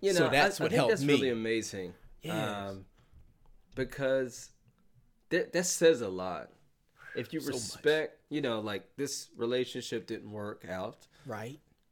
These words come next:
Speaker 1: But the, the person that was in the relationship still respects the person, your father,
Speaker 2: Yes.
Speaker 1: in the relationship.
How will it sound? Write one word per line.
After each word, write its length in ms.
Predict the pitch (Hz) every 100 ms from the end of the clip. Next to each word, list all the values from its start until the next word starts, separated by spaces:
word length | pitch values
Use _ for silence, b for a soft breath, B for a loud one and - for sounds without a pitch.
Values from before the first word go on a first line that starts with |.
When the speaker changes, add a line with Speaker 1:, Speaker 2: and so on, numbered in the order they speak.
| -
Speaker 1:
But 180 | 127 -
the, 220 | 110 95 - - - _ _ _ _ _ _
the 80 | 123
person 540 | 107 - 160 160 139
that 180 | 120 113
was 160 | 107 98
in 140 | 151
the 100 | 160
relationship 720 | 113 104 104 98 104 - 104
still 400 | 120 - 113 120
respects 760 | 127 117 - - 127 117 - -
the 100 | 113
person, 800 | - - 107 104 - 107 104 107 b b b
your 180 | 117 131
father, 680 | 135 120 104 95 90 87 90
Speaker 2:
Yes. 420 | 107 98 - -
Speaker 1:
in 100 | 117 117
the 60 |
relationship. 760 | 110 104 104 95 90 117 98